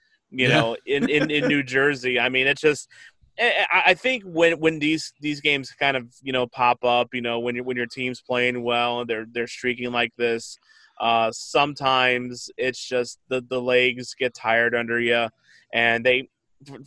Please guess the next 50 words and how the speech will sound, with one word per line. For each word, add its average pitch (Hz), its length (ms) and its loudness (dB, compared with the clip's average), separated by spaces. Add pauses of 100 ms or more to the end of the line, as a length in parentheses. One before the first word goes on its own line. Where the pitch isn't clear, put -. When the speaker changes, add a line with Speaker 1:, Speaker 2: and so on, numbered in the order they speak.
Speaker 1:
fr-, 160 180 2
from 147 160 -4
a 139 100 -4
Blues 151 300 0
fan 127 240 2
perspective, 120 680 0
I 117 100 -2
mean, 117 180 -4
they 120 160 0
definitely 135 400 0
look 123 200 0
like 120 240 2
a 113 220 0
step 123 300 0
or 120 80 -6
two 117 240 -8
slower, 120 640 0 (420)
uh, 110 220 2
thir-, 123 240 0
uh, 110 240 2
Friday 120 320 2
night 117 180 2
against 117 340 -6
the 107 100 -10
Devils. 113 500 -2
I 113 60 -4
mean, 113 180 -6
they 120 100 2
just 117 220 -8
didn't 117 300 -4
look, 117 200 -2 (400)
you 117 100 -8
know, 113 120 -2
quite 127 280 2
on 120 140 0
the 107 80 -6
jump 120 340 -6
as 113 120 -8
they 110 120 -4
always 113 400 -2
did. 120 340 2
And, 110 240 -10
uh, 110 240 0 (420)
uh, 107 320 -2 (300)
but 143 100 4
I, 147 120 2
but 143 180 0 (720)
that 160 240 6
being 135 180 0
said, 131 580 4